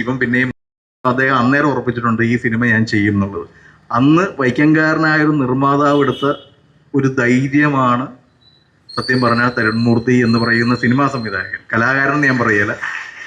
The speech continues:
സിനിമാ സംവിധായകൻ എന്ന് പറഞ്ഞാൽ ആ മനുഷ്യനെടുത്ത ഒരു ധൈര്യമാണ്. അങ്ങനെ എടുക്കേണ്ട കാര്യമില്ല. പക്ഷെ അതിന് നിമിത്തമായത് നമ്മളൊക്കെ വിശ്വസിക്കുന്ന, വൈക്കംകാരൊക്കെ വിശ്വസിക്കുന്ന വൈക്കത്തപ്പൻ എന്ന് പറയുന്ന യൂണിവേഴ്സ് എന്നോ ദൈവമെന്നോ, ആ,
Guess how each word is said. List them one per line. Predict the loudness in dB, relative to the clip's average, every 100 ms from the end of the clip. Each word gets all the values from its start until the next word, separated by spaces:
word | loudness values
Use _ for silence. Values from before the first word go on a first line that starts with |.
| -10 -10 -14 -18 -20 -20 -20 -4
സിനിമാ | 2 4 4
സംവിധായകൻ | 2 0 2 2 2
എന്ന് | 2 2
പറഞ്ഞാൽ | 2 2
ആ |
മനുഷ്യനെടുത്ത | 0 -2 -4 -8 -10 -4 -4 -4 -12 _
ഒരു | 0 2 2
ധൈര്യമാണ്. | 2 2 2
അങ്ങനെ | 2 2
എടുക്കേണ്ട | 0 -2 -2 -2
കാര്യമില്ല. | 0 0 2 2 0
പക്ഷെ | 0 0
അതിന് | 2 2 2 2
നിമിത്തമായത് | 0 -2 -2 -2 -2 0 -2 -6 -14 _ _ _ _ _ _ _ _ _
നമ്മളൊക്കെ | -2 0 0 2
വിശ്വസിക്കുന്ന, | 2 2 0 -2 -4 -10 -6
വൈക്കംകാരൊക്കെ | -6 -4 -4 -2 0 0
വിശ്വസിക്കുന്ന | 0 0 -2 -4 -8 -12 -16 _ _
വൈക്കത്തപ്പൻ | -4 -2 -2 -4 -2 0
എന്ന് | 2 2
പറയുന്ന | 2 2 2 2 0 -6 _ _ _ _ _ _ -6
യൂണിവേഴ്സ് | -4 -2 0 -2 -2
എന്നോ | -2 -2 -2 -14 _ _ _ _
ദൈവമെന്നോ, | -4 0 0 0 0 -2 -8 -20 _ -20 _ _ _
ആ, | -6